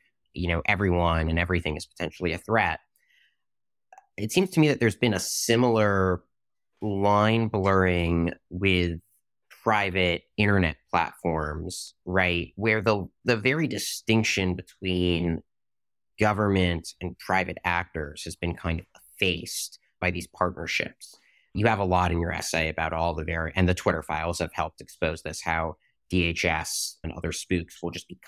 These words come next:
constantly reaching out to these platforms saying, "Censor this, censor that." You talk about sort of the, the, the implications of that dynamic and whether the, the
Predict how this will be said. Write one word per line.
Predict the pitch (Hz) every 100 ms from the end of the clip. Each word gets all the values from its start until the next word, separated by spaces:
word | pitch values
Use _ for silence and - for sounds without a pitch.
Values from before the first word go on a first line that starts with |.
| -
constantly | 139 127 - 95 90 92
reaching | 90 - 127
out | 110 -
to | -
these | 85
platforms | - 110 90 - 82 80 78
saying, | - 82 82 80 - _
"Censor | - 95 90 92
this, | 113 92 -
censor | 87 87 87
that." | 98 117 95 90 - _ _ _ _ _ _ _ _ _ _ _ _ -
You | -
talk | 202 190
about | 170 -
sort | 135
of | 120
the, | 117 -
the, | 98 107 104 90
the | 104 98 -
implications | 113 110 98 90 - 98 98 - 92 87
of | 85
that | 90 -
dynamic | 87 90 98 101 95 87 -
and | 90 85
whether | 92 92 92 90 87 87 85 -
the, | 131
the | 131